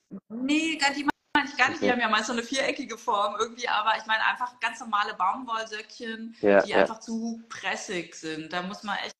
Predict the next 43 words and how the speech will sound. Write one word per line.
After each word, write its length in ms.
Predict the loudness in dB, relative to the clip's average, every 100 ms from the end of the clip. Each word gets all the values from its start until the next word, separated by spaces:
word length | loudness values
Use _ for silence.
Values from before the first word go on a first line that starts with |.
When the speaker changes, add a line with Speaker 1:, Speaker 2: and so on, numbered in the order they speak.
| _ _
Speaker 1:
lieber 180 | -6 -2
eine 220 | -2 -4
Nummer 280 | -4 0 0 -2
größer 240 | -6 -4
Speaker 2:
Ja. 60 | 0
Speaker 1:
kaufen, 300 | 2 0 -2
weil 120 | -8
die 100 | -8
können 240 | -14 -6
auch, 320 | 0 2 0 -2
gerade 240 | -2 -2
für 140 | -6
so 120 | -10 -10
Patienten 440 | -12 -10 -10 -10
mit 120 | -14
diesem 200 | -12 -6
Hallux 220 | -6 -6 -4
Speaker 2:
Mhm. 140 | 0
Speaker 1:
valgus, 380 | 2 0 -2 -8
mit 120 | -12
dieser 140 | 4 6
Speaker 2:
Drückt 180 | 8
das 120 | 8 8
Speaker 1:
strengen 120 | 8
Speaker 2:
auch 120 | 8
nochmal. 240 | 8 6 4
Speaker 1:
Brustsehe, 300 | 2 -4 -8 -14 -20 -20 _
Speaker 2:
Ja, 180 | 6 6
Speaker 1:
äh, 120 | 6
wenn 100 | 2 -2
Speaker 2:
ja. 40 |
Speaker 1:
die 100 | -4
das 280 | -10 -14 -12
zu 120 | -8
doll 100 | -6 0 0
Speaker 2:
Das 140 | 0
stimmt. 200 | -2 -2
Speaker 1:
einspüren, 180 | -2 -6
ist 100 | -2
auch 140 | 0 0
nichts 340 | -2 -6 -10
so. 140 | -4
Speaker 2:
Ja. 160 | 0 0